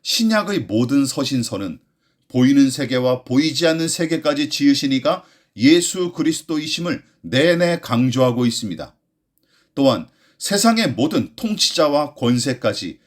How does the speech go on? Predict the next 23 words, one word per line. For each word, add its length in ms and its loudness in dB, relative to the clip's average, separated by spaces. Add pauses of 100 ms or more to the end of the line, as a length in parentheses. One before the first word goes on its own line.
(220)
하나님의 520 2
아들 340 0
예수 380 -2
그리스도의 480 -4
손안에 480 -2
있고 460 -6 (500)
만물이 680 0 (240)
그분을 560 0
위해 240 0
존재하는 680 0
것임을 460 -2 (220)
대담하게 840 0
선포하고 720 0
있죠. 340 -10 (260)
그뿐만이 480 0
아닙니다. 500 -2 (520)
성부께서 880 -4 (300)
성자를 840 -2
당신과 760 0
동등한 640 0
통치자로 800 -4
인정하시는 800 0
까닭에 640 -2